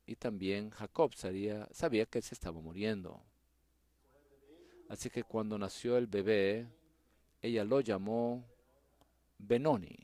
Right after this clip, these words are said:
hijo del dolor. "Naciste en mi dolor". Jacob está allí, observando el amor de su vida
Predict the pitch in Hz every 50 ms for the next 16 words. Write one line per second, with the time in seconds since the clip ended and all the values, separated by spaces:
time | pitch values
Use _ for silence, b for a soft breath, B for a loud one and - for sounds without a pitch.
0 | - _ _ _ _ _ _ _ _ _ _ _ _ _ _ _ b b b b
1 | b b _ _ - 123 120 117 - - - 127 123 123 120 117 120 - _ _
2 | _ _ _ - _ _ _ _ _ _ _ _ _ _ _ _ _ _ _ -
3 | 95 92 107 107 107 107 107 - - - 117 101 107 110 104 104 98 92 87 90
4 | 95 95 - - 143 131 - - 143 - - - 101 95 98 107 117 113 104 98
5 | 90 82 73 - - - _ _ _ _ _ _ _ _ - - - - _ _
6 | b b b b b b b _ _ _ _ - - 120 - - - - 143 135
7 | 135 139 160 165 139 101 - - - 92 95 101 123 131 117 101 90 80 73 -
8 | - - _ _ _ _ _ _ _ _ _ _ _ _ _ _ _ _ _ _
9 | _ _ _ _ _ _ _ _ _ _ _ _ _ _ _ _ - _ _ -
10 | 117 123 - - - - - 131 113 104 98 101 110 107 98 95 92 98 104 110
11 | 107 104 98 95 90 90 90 98 113 147 185 190 175 160 139 117 95 104 98 -
12 | - - 101 92 87 101 110 101 95 92 92 104 113 120 131 135